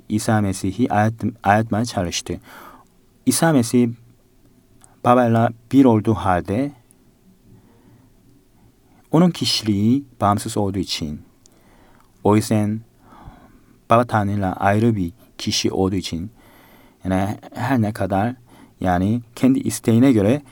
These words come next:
hareket edebilirdi. O yüzden iblis yani, e, bu konuda İsa Mesih'i ayırtmaya çalıştı. Yani babadan ayrılsın diye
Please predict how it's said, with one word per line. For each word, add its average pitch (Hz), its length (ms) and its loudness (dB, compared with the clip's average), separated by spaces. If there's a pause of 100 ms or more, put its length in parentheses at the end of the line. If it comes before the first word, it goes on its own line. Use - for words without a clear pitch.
hareket 101 420 -2
edebilirdi. 92 580 -2 (1080)
O 139 120 8
yüzden 139 360 4 (100)
iblis 113 500 4 (200)
yani, 101 400 2 (400)
e, 101 200 0
bu 113 100 0
konuda 110 500 0 (380)
İsa 107 280 0
Mesih'i 101 600 -2 (320)
ayırtmaya 107 440 2
çalıştı. 90 560 -4 (100)
Yani 90 300 -4
babadan 98 380 2
ayrılsın 113 680 4
diye 107 260 2